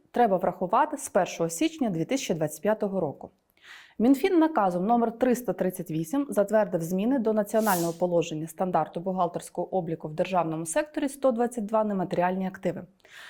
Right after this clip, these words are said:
Розглянемо шість головних новацій. Перша. З першого січня дві тисячі двадцять п'ятого року надстандарт сто двадцять два не поширюватиметься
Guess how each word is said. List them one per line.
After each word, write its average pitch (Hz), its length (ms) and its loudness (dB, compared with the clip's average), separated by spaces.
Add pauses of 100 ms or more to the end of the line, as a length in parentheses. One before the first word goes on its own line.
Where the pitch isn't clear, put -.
(140)
Розглянемо 269 560 4 (120)
шість 320 440 2
головних 214 480 2
новацій. 156 520 -2 (680)
Перша. 302 340 2 (440)
З - 160 -12
першого 359 400 2
січня 254 440 8
дві 208 160 6
тисячі 269 300 0
двадцять 190 380 0
п'ятого 175 420 2
року 170 280 2
надстандарт 240 540 0
сто - 160 -2
двадцять 190 360 -2
два 262 200 2
не 269 200 2
поширюватиметься 233 1000 -2